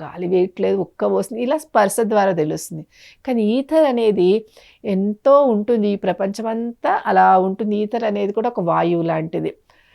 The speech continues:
కానీ కంటితో, ఈ కంటితో చూస్తే కనిపించదు. కానీ దాంట్లో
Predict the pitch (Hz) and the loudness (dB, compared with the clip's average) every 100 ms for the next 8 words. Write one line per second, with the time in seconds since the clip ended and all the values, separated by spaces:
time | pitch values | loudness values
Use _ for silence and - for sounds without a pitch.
0 | _ - 262 269 294 - 208 233 294 262 | _ -4 -2 -2 -4 -4 -2 -4 -4 0
1 | 247 208 233 240 220 226 233 220 190 - | 0 0 0 -2 -2 -4 -4 -4 -6 -2
2 | 254 254 175 170 175 180 185 - 190 233 | -2 0 -4 -4 -8 -8 -12 -8 -4 -4
3 | 202 175 180 202 - 202 185 - | -2 -2 -4 -6 -2 2 2 -2